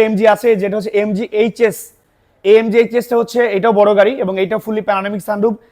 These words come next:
সিসি পনেরোশো, অকটেন ড্রাইভ, এটাও ফাইভ সিটার গাড়ি, এবং এইটাও কিন্তু লাক্সারি ইউনিট। এটা মাইলেজ ছিল, ব্ল্যাকটার মাইলেজ ছিল ষোলো হাজার, এটা মাইলেজ হচ্ছে ছত্রিশ হাজার। ওকে, so এই এমজি এইচএসটাও কিন্তু অনেক সুন্দর, কিউট, এবং যারা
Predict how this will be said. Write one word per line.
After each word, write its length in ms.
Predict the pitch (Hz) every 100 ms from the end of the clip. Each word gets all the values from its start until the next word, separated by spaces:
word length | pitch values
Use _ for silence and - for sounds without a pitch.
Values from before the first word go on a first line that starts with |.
| _ _
সিসি 220 | - 175 214
পনেরোশো, 420 | 208 214 214 - 233 233 _ -
অকটেন 260 | - - 220 196
ড্রাইভ, 240 | 220 226 220 - _ _ 175
এটাও 160 | 185 214
ফাইভ 120 | 208 196
সিটার 200 | 220 214 202
গাড়ি, 140 | 202 233
এবং 100 | 190 202 202
এইটাও 200 | 190 220
কিন্তু 140 | 208 202
লাক্সারি 300 | 185 175 208 214
ইউনিট। 200 | 240 285 _ _ -
এটা 100 | 196 208
মাইলেজ 240 | 214 226 226
ছিল, 80 | 240 185
ব্ল্যাকটার 300 | 202 208 226 220
মাইলেজ 180 | 226 226
ছিল 100 | 226 226
ষোলো 140 | 226 226
হাজার, 180 | 254 285 - _ 226
এটা 100 | 220
মাইলেজ 200 | 214 226 233
হচ্ছে 180 | - 302 311 - _ _ _ _
ছত্রিশ 400 | 277 262 269 220 208
হাজার। 200 | 175 135 -
ওকে, 160 | 185 262 156 - _ _ _
so 60 | - 226
এই 60 | 247 240 220
এমজি 200 | 226 214 226
এইচএসটাও 380 | 233 226 240 208
কিন্তু 160 | 214 220
অনেক 120 | 208 202 -
সুন্দর, 300 | 214 208 233 233
কিউট, 240 | 202 226 214
এবং 140 | 202 220 220 _ _ _ _
যারা 160 | 165 202